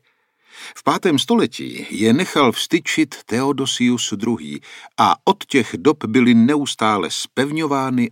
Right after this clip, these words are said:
a rozšiřovány. Jen díky nim odolal byzantský dvůr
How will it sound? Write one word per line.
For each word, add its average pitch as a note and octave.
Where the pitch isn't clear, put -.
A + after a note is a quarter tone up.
a G2
rozšiřovány. -
Jen B2
díky A2
nim A#2
odolal G#2
byzantský G2+
dvůr A2+